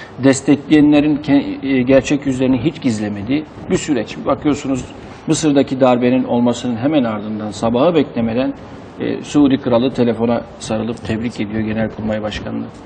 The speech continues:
Daha aradan üç beş gün geçmiş Birleşik Arap Emirlikleri,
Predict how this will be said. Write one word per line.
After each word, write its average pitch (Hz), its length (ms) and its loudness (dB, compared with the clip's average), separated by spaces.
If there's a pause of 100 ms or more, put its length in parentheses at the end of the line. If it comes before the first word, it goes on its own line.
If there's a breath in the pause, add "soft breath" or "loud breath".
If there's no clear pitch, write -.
(920)
Daha 147 180 6
aradan 151 320 6
üç 131 220 -2
beş 147 180 2
gün 120 180 -2 (260)
geçmiş 131 460 0 (340 loud breath)
Birleşik 139 380 6
Arap 131 240 4
Emirlikleri, 120 640 0